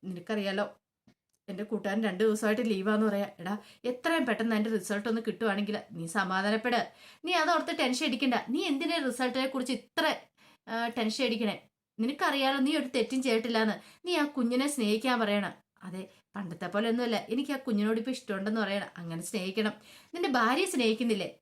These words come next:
ഏ, നിന്റേതാന്ന് പോലും എല്ലാരും പറഞ്ഞിട്ട് പോലും നിന്റെ ഭാര്യ നിന്നെ, ആ കുഞ്ഞിനെ സ്നേഹിക്കുന്നുണ്ട്. അവളുടെ മനസ്സ് അത്ര നല്ല. അതുപോലെ നിനക്ക് സ്നേഹിച്ച എന്താ?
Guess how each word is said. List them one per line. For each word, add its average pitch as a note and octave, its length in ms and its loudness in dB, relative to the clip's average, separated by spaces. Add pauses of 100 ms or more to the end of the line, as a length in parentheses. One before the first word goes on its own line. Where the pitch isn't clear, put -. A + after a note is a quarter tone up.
(240)
ഏ, G3 80 -6 (760)
നിന്റേതാന്ന് G#3 680 0 (160)
പോലും A#3 220 0
എല്ലാരും G#3+ 340 2
പറഞ്ഞിട്ട് G#3+ 360 0
പോലും A3+ 220 2
നിന്റെ C#4 180 2
ഭാര്യ A#3 300 2
നിന്നെ, A3 220 0
ആ A3 140 -2
കുഞ്ഞിനെ A3 360 0
സ്നേഹിക്കുന്നുണ്ട്. G3+ 640 -2 (300)
അവളുടെ F3+ 260 -4
മനസ്സ് A3 300 2
അത്ര A3 220 -2
നല്ല. A#3 220 2 (360)
അതുപോലെ E4+ 280 2
നിനക്ക് D4 320 0
സ്നേഹിച്ച B3+ 340 0
എന്താ? A#3 240 2